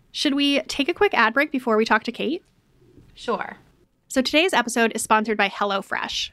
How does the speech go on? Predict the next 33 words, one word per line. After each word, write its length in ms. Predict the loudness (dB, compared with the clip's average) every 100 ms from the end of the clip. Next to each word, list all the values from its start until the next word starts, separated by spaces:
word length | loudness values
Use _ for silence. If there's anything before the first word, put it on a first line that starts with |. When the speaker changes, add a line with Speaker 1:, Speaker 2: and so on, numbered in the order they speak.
| _
Speaker 1:
With 100 | -2
HelloFresh, 640 | 0 2 0 0 0 0
you 60 | -4
get 180 | -4 -4
farm-fresh, 840 | _ 2 4 0 2 2 0 -10
pre-portioned 580 | -4 -2 0 0 0 0
ingredients 600 | 2 2 0 0 -4 -4
and 140 | -2 -2
seasonal 480 | 0 2 4 4 4
recipes 500 | 2 -2 -2 -2 0
delivered 480 | 0 0 0 0
right 180 | 0 0
to 100 | 0
your 120 | 0 0
doorstep. 520 | -2 -6 -6 -6 _ _ -20 -20 -2
They 140 | 2 4
make 180 | 4
cooking 300 | 0 -2 0
at 60 | -2
home 340 | 2 2 2 0 _
easy, 460 | 2 2 2 0 -2
fun, 400 | 0 2 4 2
and 120 | 0
affordable, 600 | 2 2 2 0 -2 -2
which 120 | -2
is 120 | 2
why 180 | 2 2
they're 160 | 0 -2
America's 480 | -2 -2 -2 -6 -4
number 400 | 0 4 6 6
one 240 | 4 2 0
meal 160 | -6
kit. 280 | -8 -8 -8